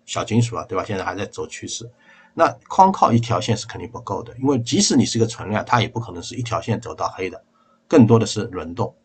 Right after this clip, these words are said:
对吧？无非就是哪条线更强一点，一条是主线，一条是辅线。那么今天从目前的这个情况来看呢，辅线应该是什么？应该是设备更新。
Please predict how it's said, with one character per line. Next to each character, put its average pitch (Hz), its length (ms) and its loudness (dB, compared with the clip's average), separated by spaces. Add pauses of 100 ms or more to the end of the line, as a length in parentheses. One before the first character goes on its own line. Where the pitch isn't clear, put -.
对 107 100 -6
吧？ 101 180 2 (540)
无 117 80 0
非 139 100 6
就 131 100 6
是 131 60 6
哪 95 120 4
条 110 140 2
线 123 180 0
更 131 140 2
强 - 300 -2
一 107 80 -2
点， - 220 -12
一 107 80 -4
条 92 160 -2
是 117 120 -4
主 87 200 -8
线， 107 160 -4
一 - 40 -6
条 87 140 -6
是 101 80 -6
辅 - 180 -20
线。 - 240 -18 (560)
那 110 80 0
么 113 140 4 (140)
今 165 200 2
天 160 220 4
从 107 420 -4
目 160 140 4
前 113 160 2
的 98 180 -2 (460)
这 - 140 -8
个 92 80 -6
情 - 180 -10
况 101 180 2
来 90 140 -6
看 95 200 -8
呢， 82 140 -10
辅 87 240 -12
线 107 240 0
应 95 60 -4
该 90 140 -6
是 - 120 -14
什 - 140 -18
么？ - 60 -20 (480)
应 110 100 -2
该 104 120 0
是 113 120 -6
设 107 160 -4
备 87 140 -8
更 - 160 -14
新。 - 180 -16